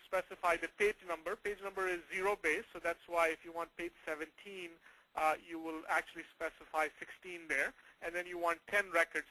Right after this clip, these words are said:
uh, which is the fourth arg-, argument that is specified over there. Okay, back to some of the other, uh, basics over here, and then we'll go into specific, uh, issues related to get records. Uh, keep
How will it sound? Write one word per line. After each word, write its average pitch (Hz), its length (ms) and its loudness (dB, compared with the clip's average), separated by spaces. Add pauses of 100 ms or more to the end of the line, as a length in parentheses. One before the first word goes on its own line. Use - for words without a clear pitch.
(120)
uh, 151 160 0
which 151 140 -10
is 151 100 -16
the 151 80 -8
fourth 156 320 -4
arg-, 143 240 4 (160)
argument 143 400 0
that 139 160 -8
is - 80 -20
specified 139 560 -8
over 131 220 -12
there. 143 180 -8 (2250)
Okay, 180 320 2 (520)
back 220 180 6
to 233 120 -8
some 226 120 -4
of 208 80 -2
the 202 60 6
other, 196 240 6 (140)
uh, 175 200 10
basics 175 460 0
over 160 160 -2 (100)
here, 175 200 2
and 160 100 -6
then 170 120 -2
we'll 165 140 -4
go 165 180 -4
into 160 360 -8
specific, 170 580 -8
uh, 151 340 0
issues 165 400 -6
related 156 320 -2
to 151 60 -12
get 147 240 2
records. 139 340 -2 (560)
Uh, 175 160 6 (300)
keep 254 120 -8